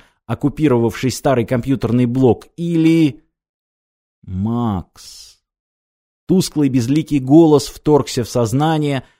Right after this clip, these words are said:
заставив совершить необдуманный, безрассудный поступок. Рвануться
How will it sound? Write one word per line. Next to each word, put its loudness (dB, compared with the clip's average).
заставив -2
совершить -6
необдуманный, 0
безрассудный -2
поступок. -8
Рвануться -2